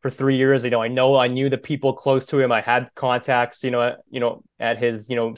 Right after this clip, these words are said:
his school and his agency and, and things like that. So, um, you know, this one just felt,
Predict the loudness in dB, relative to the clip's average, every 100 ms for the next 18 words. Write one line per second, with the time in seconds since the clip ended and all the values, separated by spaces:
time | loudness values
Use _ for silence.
0 | -12 -14 -6 -6 -6 -4 0 2 2 2
1 | -2 -2 0 0 -4 -8 -6 -4 -6 -10
2 | _ -20 _ -6 -4 -4 -4 -2 0 0
3 | 2 0 2 2 0 -4 _ _ _ -4
4 | -2 0 -2 -10 _ _ 0 2 2 2
5 | 0 0 -4 -2 4 4 4 -2